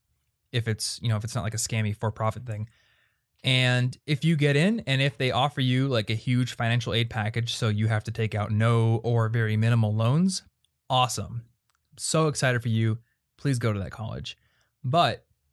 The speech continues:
this is why in the last episode we talked about the importance of having a list of reach schools and likely schools and safety schools, and why we're talking about now why you should be able to overcome the sunk cost fallacy, because if you apply and you get accepted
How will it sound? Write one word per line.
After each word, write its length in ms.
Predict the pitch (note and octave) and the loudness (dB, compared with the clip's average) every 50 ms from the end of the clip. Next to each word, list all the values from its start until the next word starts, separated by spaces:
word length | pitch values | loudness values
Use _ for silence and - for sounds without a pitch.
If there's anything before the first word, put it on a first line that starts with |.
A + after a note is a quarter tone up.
| _ _ _ - | _ _ _ -8
this 280 | C#3 C3 D3 D#3 D3 E3+ | -2 0 0 0 2 0
is 160 | E3 D#3 C#3+ | 0 0 0
why 260 | C3+ C3 B2 B2 B2 | 2 2 2 2 2
in 120 | B2+ B2+ | 2 0
the 60 | A#2+ A#2 | 0 0
last 300 | A#2+ A#2 A#2+ A#2 - B2 | 2 0 0 0 -2 -6
episode 300 | A#2 A#2+ A2+ B2+ A#2 A#2+ | -6 -4 -2 -2 0 0
we 80 | A#2 | 0
talked 260 | A#2 C3 A#2 A2+ A2+ | 0 0 -2 -2 -2
about 240 | B2 A#2+ A#2 A2+ A#2 | -2 -2 -2 -2 0
the 80 | - B2 | 0 -2
importance 420 | A#2 A#2 - B2 G#2+ A2 A2 - | -2 0 0 0 0 0 0 -2
of 60 | A#2 | -2
having 540 | A2+ A2 A2+ G#2+ A2 G#2+ G#2+ G#2 G#2+ G#2+ - - | -4 0 0 0 2 2 2 0 0 0 -2 -2
a 80 | A2 | -2
list 340 | G#2 G#2 G#2+ G#2+ A2 - - | 0 0 0 0 0 -2 -4
of 140 | A2 G#2+ A#2 | -6 -4 0
reach 220 | B2+ D#3 E3+ D3 | 0 0 0 -2
schools 560 | - - D3 C#3+ C#3 C3 C3 C3 C3 B2 B2 - | -6 -4 -2 -2 0 0 0 0 -2 -2 -4 -6
and 380 | G#2+ A2 A2+ A2+ A2+ G#2+ G#2 | -4 -2 0 0 0 0 0
likely 340 | G#2 G#2+ C3 D#3 D3+ - D#3 | 0 0 0 0 0 0 -2
schools 380 | C3 - - A#2+ A#2+ B2 A#2+ A#2 | -4 -2 -2 -2 0 0 0 0
and 80 | A#2 | -2
safety 260 | A#2 - E3+ E3+ - D#3 | 0 0 -2 -2 -2 -6
schools, 460 | - - B2+ A#2 G#2+ G#2+ A#2+ - - _ _ _ _ _ _ _ _ _ _ _ _ _ _ _ - | -8 -6 -6 -4 -4 -4 -4 -6 -8 _ _ _ _ _ _ _ _ _ _ _ _ _ _ _ 0
and 320 | C3+ C3 C3 B2+ B2 A#2+ | 0 2 2 0 -2 -2
why 180 | - B2 A#2+ A#2+ | 0 0 0 0
we're 80 | B2 | 0
talking 240 | A#2 C3 A#2 A#2 C3+ | 0 0 -2 -2 -2
about 200 | B2+ B2 G2 F#2 | -2 -2 -2 0
now 520 | B2 C#3 E3+ F#3+ F3+ D3 B2+ B2+ D#3 E3+ - _ _ _ _ _ _ _ - | 0 0 2 2 2 2 2 2 0 -2 -4 _ _ _ _ _ _ _ -4
why 140 | A#2 A2+ | -2 0
you 80 | A2+ A#2 | 0 0
should 160 | A#2 - B2 | -2 -2 -2
be 140 | A#2 A#2 A#2+ | 0 2 2
able 160 | B2+ B2+ B2+ | 2 0 -2
to 100 | - - | -4 -2
overcome 460 | - B2 A#2 A#2+ A#2 - B2+ B2 B2 | -2 -2 -2 -2 -2 0 0 0 2
the 80 | A2+ G#2+ | 0 0
sunk 240 | - - A#2 - - | 0 -2 -4 -4 -4
cost 340 | - - C#3+ F3 F#3+ - - | -4 -4 -2 -2 -2 -4 -2
fallacy, 380 | A2+ A2 G#2+ A2+ - A#2 A#2 | -2 -2 -2 -2 -2 -2 -2
because 280 | A2+ G#2 - - D3+ D#3 | -2 -4 -4 -2 -2 -2
if 140 | C#3+ - C3+ | -2 0 0
you 120 | C3+ C3+ | 0 0
apply 500 | - - - - - - D#3+ F3 F#3 F#3+ | -2 -4 -10 -10 -4 -2 0 2 2 2
and 200 | G3 F3+ C#3+ C3+ | 2 2 0 0
you 80 | B2 B2 | 0 0
get 200 | - C#3+ C#3 C3+ | 0 0 -2 -2
accepted 640 | A2+ - - - B2+ B2+ - - A2+ A2 A2 A#2 | -2 -2 -2 -2 -2 -4 -2 -2 -2 -2 0 -2